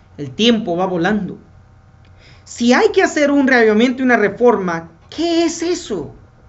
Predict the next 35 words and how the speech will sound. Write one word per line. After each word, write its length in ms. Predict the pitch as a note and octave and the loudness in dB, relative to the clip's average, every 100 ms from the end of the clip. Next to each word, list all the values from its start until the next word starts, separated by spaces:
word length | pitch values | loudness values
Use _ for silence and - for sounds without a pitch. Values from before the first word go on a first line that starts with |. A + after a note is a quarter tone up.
| - - - | -20 -20 0
Porque 260 | C#4+ C#4+ | 0 2
muchos 320 | C#4+ F4+ E4 - | 2 2 2 0
piensan 360 | D#4+ D#4+ C4+ | 0 2 0
que 120 | C4 | 0
eso 180 | D4 D4 | -2 -2
solamente 540 | B3 C#4+ C#4 C#4 C4+ C4+ | 0 2 2 -2 -4 -6
es 160 | - A#3+ | -2 4
orar. 680 | A#3 A#3+ C4+ B3 G#3 - - - - _ - - _ - - - - - - | 4 4 -2 -4 -10 -16 -20 -20 -20 _ -20 -20 _ -20 -20 -20 -20 -18 -4
Miren, 400 | G#3 A3 - - - - - _ - _ - | 0 0 -2 -10 -20 -20 -20 _ -20 _ -8
si 200 | C4 B3 | -6 0
por 180 | A#3 | 4
alguna 320 | A3+ D4+ G4+ E4 | 4 4 4 4
razón 320 | A3 B3+ B3 | 2 2 2
usted 240 | A#3+ B3+ | 2 0
no 80 | B3 | 0
escuchara 580 | B3 G3 F#3 B3 B3 A#3+ | -2 -4 0 4 4 4
todo 220 | A3 G3 | 4 4
el 80 | F3+ | 4
tema 320 | G3+ F3+ D#3+ | 0 0 0
hoy, 320 | F3+ F3 C#3+ - - - - | 2 0 -2 -14 -20 -20 -6
por 140 | G#3+ G#3 | -2 2
favor 280 | G3+ B3 B3 | 4 4 4
apunte 400 | - C#4+ B3 B3+ | 0 -2 -2 -2
esta 200 | A#3 G3+ | -2 -6
cita, 400 | C4 C#4 - F3 | -6 -8 -4 -4
Mensajes 440 | E3 F3 A#3+ A#3+ | -2 0 0 2
Selectos, 440 | G#3+ A#3 A3+ G#3 | 0 0 -2 -4
tomo 240 | - A3 G3+ | -2 0 4
uno, 320 | B3 G3+ E3 | 4 4 2
vaya 380 | F#3+ C4 C#4+ C4+ | 2 2 2 -2
y 140 | G3+ | 2
léase 480 | G#3+ C4+ A#3 - F#3+ | 2 4 2 0 -6
todo 520 | - B3 D4+ C#4+ D4+ | -2 0 0 0 -2
el 160 | A#3 - | -2 0
capítulo, 920 | - B3+ C4 C4 - G3 E3+ E3 | -2 -2 -6 -8 -4 -2 0 -2